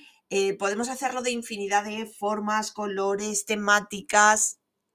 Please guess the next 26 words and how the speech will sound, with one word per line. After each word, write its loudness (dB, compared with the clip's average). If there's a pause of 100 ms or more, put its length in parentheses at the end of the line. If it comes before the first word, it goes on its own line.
todo 0
lo 0
que -2
nos -2
dé -2
la 4
imaginación. -8 (760)
Vamos 6
a -2
ir 0
hablando 0
poco 0
a 2
poco -8 (180)
de -2
este -4
dulcecito -6 (640)
que, -4 (140)
que, -12
como -8
os -4
digo, 0
es -4
súper, -2
súper -6
versátil. -10